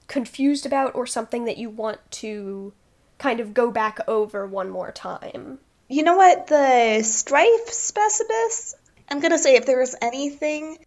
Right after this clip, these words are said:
Speaker 2: that I'm still a little uncertain about, it'd probably be that. I think I have all of, like, the actual Sylladex stuff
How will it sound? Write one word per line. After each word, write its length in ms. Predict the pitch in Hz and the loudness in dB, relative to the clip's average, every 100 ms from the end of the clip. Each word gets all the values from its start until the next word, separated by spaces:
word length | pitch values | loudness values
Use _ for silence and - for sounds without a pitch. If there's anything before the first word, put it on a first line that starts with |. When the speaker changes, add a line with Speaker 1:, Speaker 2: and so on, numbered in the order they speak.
| _ | _
Speaker 2:
that 360 | 190 208 202 - | -2 2 4 4
I'm 200 | 214 208 | 0 -2
still 440 | 202 - 240 233 214 | -6 -6 -4 -2 -2
a 100 | 214 | -2
little 380 | 220 220 214 - | -2 -2 -4 -4
uncertain 800 | 202 190 190 - 214 220 220 277 | -4 -6 -8 -6 -4 -4 -6 -6
about, 640 | 269 277 294 311 302 - | 0 2 2 0 -2 -8
it'd 240 | 220 208 - | -8 -8 -12
probably 800 | - 185 196 208 214 226 240 226 | -4 -2 0 -2 -6 -8 -8 -10
be 380 | 196 220 220 214 | -10 -6 -4 -2
that. 280 | 208 226 | 0 2
I 80 | 226 | 0
think 220 | 226 285 311 | -2 -4 -2
I 60 | |
have 220 | 294 254 | 0 0
all 200 | 220 208 | -2 -2
of, 160 | 202 202 | -4 -4
like, 320 | 185 185 - | -6 -6 -6
the 340 | 180 175 - - _ _ _ _ - | -6 -4 -6 -10 _ _ _ _ -6
actual 760 | 202 - 220 196 185 180 196 - _ _ _ - | -4 -6 -6 -4 -4 -6 -8 -14 _ _ _ -14
Sylladex 640 | - - 247 262 302 320 | -10 -4 0 0 0 0
stuff 600 | 330 - 381 403 392 - | -4 -2 0 0 -2 -18